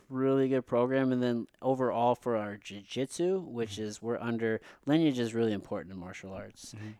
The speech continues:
Speaker 1: And we have a pretty legit one. Um, we're under Rodrigo Vaghi. Um, he taught, like, at the original Gracie Academy in Brazil.
Speaker 2: Mm-hmm.
Speaker 1: He's a black belt under Rickson Gracie, who
Speaker 2: Oh,
Speaker 1: I don't
Speaker 2: dope.
Speaker 1: yeah, you familiar with Rickson? He's,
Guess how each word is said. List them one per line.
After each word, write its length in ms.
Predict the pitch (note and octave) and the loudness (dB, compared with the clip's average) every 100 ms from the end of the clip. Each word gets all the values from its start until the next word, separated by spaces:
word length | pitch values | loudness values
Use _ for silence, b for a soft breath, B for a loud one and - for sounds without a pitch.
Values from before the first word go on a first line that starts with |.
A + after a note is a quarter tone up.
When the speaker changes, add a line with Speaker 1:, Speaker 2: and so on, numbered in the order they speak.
| - | -6
Speaker 1:
And 100 | A2+ | 2
we 80 | C#3+ | 4
have 140 | C3 | 2
a 40 | |
pretty 220 | A#2+ B2 A2+ | 0 0 0
legit 360 | G#2+ G#2 G#2+ | 0 -2 -4
one. 280 | G#2 G#2 G#2+ | -4 -8 -8
Um, 560 | G#2 G#2+ G#2 G2+ G#2 A#2+ | -6 -6 -6 -8 -10 -2
we're 160 | D3 | 2
under 160 | F3 D#3 A#2+ | 4 2 2
Rodrigo 480 | A#2+ A#2 A#2+ A2+ G2+ | 0 0 0 2 0
Vaghi. 440 | G2+ A#2+ C3 C3+ b b b b - | -2 -2 -4 -6 b b b b -6
Um, 160 | A2+ | -4
he 220 | G#2 D#3+ | 0 2
taught, 400 | D#3+ D3 C3+ C3+ | 2 4 6 4
like, 160 | A#2 A2+ | 0 -4
at 140 | A2 | -6
the 80 | G#2+ | -6
original 480 | G#2 A#2+ B2+ B2+ A#2+ | -6 -4 -4 -2 -2
Gracie 380 | A2+ A#2 - A2+ | 0 -2 -2 -4
Academy 640 | A2 A2+ A2+ A2 A2+ A2 | -4 -4 -2 -2 -4 -4
in 120 | A2 | -6
Brazil. 600 | G#2+ G2+ A2 A#2 A2+ A2 G#2+ G#2 | -8 -8 -4 -2 -2 -4 -6 -10
Speaker 2:
Mm-hmm. 120 | G2+ | -10
Speaker 1:
He's 140 | G#2+ | -10
a 40 | G#2+ | -8
black 300 | A2+ A2 G#2+ | -6 -6 -4
belt 160 | A2+ A2 | -4 -4
under 160 | G#2+ | -6
Rickson 380 | F#2+ A#2+ A2+ A2+ | -6 -8 -6 -6
Gracie, 420 | A2 A2+ G#2+ A2+ | -2 -2 -2 -4
who 300 | G#2+ A2 G#2 - | -6 -6 -8 -12
Speaker 2:
Oh, 240 | - A2 G2 | -18 -16 -2
Speaker 1:
I 60 | |
don't 240 | A2+ G#2 - | 2 2 0
Speaker 2:
dope. 100 | F#2 | -10
Speaker 1:
yeah, 160 | A2 A2 | -6 -4
you 160 | A2+ | -6
familiar 360 | A2+ B2 A#2+ A#2+ | -6 -2 0 2
with 100 | A#2+ | 0
Rickson? 280 | B2 A#2+ B2+ | -2 -4 -2
He's, 260 | G#2+ F#2+ | 0 0